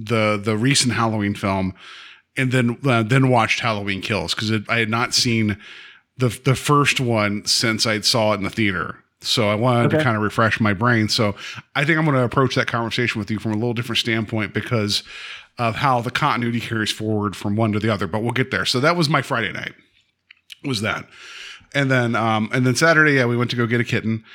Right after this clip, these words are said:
Speaker 1: Uh, and we had, we had all the intent in the world 'cause we called our shot that was supposedly there are a couple places that were gonna hold an orange cat for us just because,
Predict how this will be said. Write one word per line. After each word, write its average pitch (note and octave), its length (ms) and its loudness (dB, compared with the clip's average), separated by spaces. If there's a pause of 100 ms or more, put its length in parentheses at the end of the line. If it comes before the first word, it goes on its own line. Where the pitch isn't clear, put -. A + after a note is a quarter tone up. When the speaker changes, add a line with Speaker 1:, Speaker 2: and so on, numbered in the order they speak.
(360)
Speaker 1:
Uh, G#2+ 360 0
and A2 320 0
we B2+ 100 2
had, D3 380 0
we C#3 160 -2
had E3+ 200 2
all E3 200 4
the F3 120 6
intent E3 260 2
in D#3 40 0
the C#3+ 80 2
world C3 280 2
'cause B2 120 -2
we A#2+ 80 0
called C#3+ 240 2
our C3 100 4
shot B2 380 2
that A#2 80 -4
was G#2+ 100 -6
supposedly D#3 460 2
there B2 100 2
are - 20 -2
a - 40 -4
couple B2 220 0
places A#2 320 -2
that A2+ 120 0
were G#2+ 60 -4
gonna A2+ 160 -2
hold A#2+ 240 -2
an A#2 120 -4
orange D3+ 340 2
cat A#2 240 -2
for G2 260 -4
us - 160 -4
just - 180 -6
because, G#2+ 380 -2